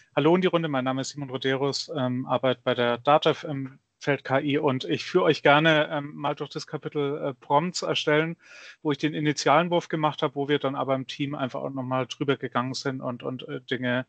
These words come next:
ähm, weitergeführt haben. Ich glaub, das, das Erste, was wir überhaupt intensiv auch diskutiert haben in der Gruppe, und das will ich auch voranstellen, ist ein Stück weit, wie viel Prompt Engineering man braucht und was man eigentlich braucht, um quasi mit der K I zu starten.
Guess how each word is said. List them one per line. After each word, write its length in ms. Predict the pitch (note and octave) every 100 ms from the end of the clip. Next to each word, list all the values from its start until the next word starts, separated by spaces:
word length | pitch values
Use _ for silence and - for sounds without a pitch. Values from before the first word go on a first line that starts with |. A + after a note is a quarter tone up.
| _ - - - _ -
ähm, 260 | C3+ B2+ A#2+
weitergeführt 680 | A#2+ B2 C3 B2 - C3+ -
haben. 180 | B2+ D3+
Ich 120 | -
glaub, 180 | D3+ -
das, 200 | D3 -
das 160 | D3
Erste, 360 | D3 D3 - E3
was 180 | D3+ E3
wir 80 |
überhaupt 400 | D3+ C3+ D3 - - - _
intensiv 580 | F3 F3 E3+ - F3 -
auch 140 | D#3
diskutiert 580 | - D3 - - F3+ F3
haben 140 | D#3+ C#3
in 60 |
der 120 | C3
Gruppe, 260 | - D3 C#3
und 120 | C3+
das 160 | C3+ -
will 120 | D3+
ich 140 | C#3+ D#3+
auch 100 | -
voranstellen, 680 | D3 D#3+ D3+ - C#3+ C3+
ist 200 | E3 D3
ein 60 | D3+
Stück 240 | - D#3
weit, 280 | C#3+ C#3+ - _ - _ _ _ -
wie 120 | E3
viel 160 | D#3+ D#3+
Prompt 340 | - D3+ E3
Engineering 640 | F3 D3+ D#3+ D3+ D3 D3
man 180 | C#3+ C3+
braucht 400 | - C3+ D#3+ -
und 100 | D3
was 160 | C#3 -
man 140 | C3+
eigentlich 480 | C3+ C#3+ D#3+ C#3+ -
braucht, 320 | C#3 C#3+ -
um 200 | E3+ D3+
quasi 320 | D3+ C#3+ C3
mit 160 | C#3 C3+
der 100 | C#3
K 160 | - C#3
I 140 | C3+
zu 160 | - C3+
starten. 500 | - B2 B2 C3+